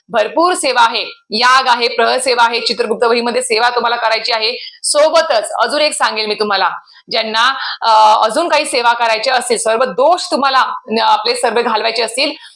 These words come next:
तर या पारणाच्या काळामध्ये जी जमेल ती सेवा करा.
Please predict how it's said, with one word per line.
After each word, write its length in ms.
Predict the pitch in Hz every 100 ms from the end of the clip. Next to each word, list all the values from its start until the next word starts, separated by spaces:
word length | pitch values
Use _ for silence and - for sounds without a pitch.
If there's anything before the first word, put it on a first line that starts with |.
| _
तर 160 | 262 285
या 100 | 269
पारणाच्या 600 | 269 226 247 302 320 320
काळामध्ये 600 | 254 254 254 247 233 170 - _ 190
जी 180 | 285
जमेल 340 | 269 254 269 294
ती 60 |
सेवा 260 | 302 269 226
करा. 260 | 220 196